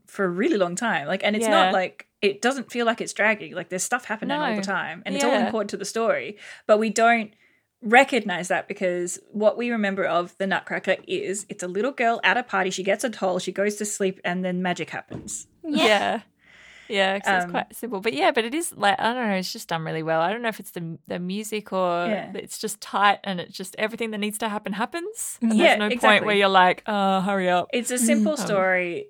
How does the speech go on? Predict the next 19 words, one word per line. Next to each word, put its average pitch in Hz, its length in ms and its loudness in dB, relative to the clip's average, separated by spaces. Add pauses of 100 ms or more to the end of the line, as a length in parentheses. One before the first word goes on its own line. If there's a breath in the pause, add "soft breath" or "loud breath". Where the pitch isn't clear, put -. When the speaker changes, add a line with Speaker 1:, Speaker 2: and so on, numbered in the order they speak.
Speaker 1:
that 170 340 0 (140)
doesn't 185 360 -2
waste 165 340 -6
time 165 260 -8
doing 165 280 -8
things 156 260 -12
for, 175 320 -8 (560)
like, 175 240 -8 (640)
no 180 180 -4
purpose. 156 540 -8 (420 loud breath)
Speaker 2:
It's 196 200 -4
Speaker 1:
Um, 196 160 8
Speaker 2:
just 196 120 -8
Speaker 1:
the 220 100 4
Speaker 2:
all 220 40 4
Speaker 1:
bit 262 160 6
that 254 120 10
I 208 280 10
Speaker 2:
magical. 226 580 2